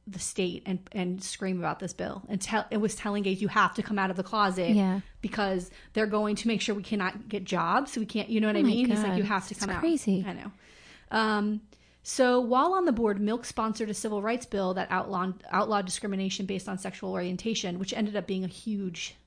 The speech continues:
Speaker 1: deal, uh, for the country. Other cities started to, to follow that.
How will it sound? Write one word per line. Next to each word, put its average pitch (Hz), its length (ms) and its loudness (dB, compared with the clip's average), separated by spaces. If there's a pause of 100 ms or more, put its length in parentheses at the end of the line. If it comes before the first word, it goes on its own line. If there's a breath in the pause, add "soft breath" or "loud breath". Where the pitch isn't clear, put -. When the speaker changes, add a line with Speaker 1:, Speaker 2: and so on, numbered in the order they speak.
(260)
Speaker 1:
deal, 190 240 -2
uh, 180 380 -4
for - 140 -12
the 190 60 -6
country. 190 480 -6
Other 190 380 0
cities 190 300 -4
started 180 260 -4
to, 185 80 -4 (240)
to 180 160 -4
follow 185 320 0
that. 165 260 -2